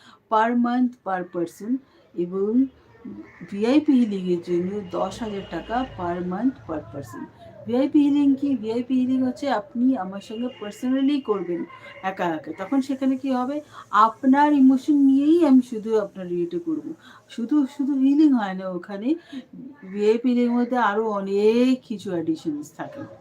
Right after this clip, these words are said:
তাই যদি সেটার ব্যাপারে বিস্তারিত জানতে চান তাহলেও আপনারা আমাকে ডিএম করে জানাতে পারেন এবং আমাকে Instagram এবং অন্যান্য সমস্ত জায়গায়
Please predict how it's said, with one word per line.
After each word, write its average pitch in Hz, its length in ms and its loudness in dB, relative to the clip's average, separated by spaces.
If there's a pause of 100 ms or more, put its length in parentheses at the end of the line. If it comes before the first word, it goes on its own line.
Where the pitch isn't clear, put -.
(380)
তাই 196 500 -4
যদি 202 260 2
সেটার 240 320 0
ব্যাপারে 247 420 0
বিস্তারিত 247 580 -2
জানতে 185 400 -4
চান 202 280 -10
তাহলেও 196 720 2 (340)
আপনারা 185 580 -4
আমাকে 196 440 -4
ডিএম 175 460 -2
করে 190 360 -2
জানাতে 160 560 -2
পারেন 160 500 -2 (440)
এবং 220 520 4
আমাকে 185 360 -6
Instagram 202 840 -6
এবং 190 260 -12
অন্যান্য 185 520 -6
সমস্ত 262 500 -8
জায়গায় 190 440 -8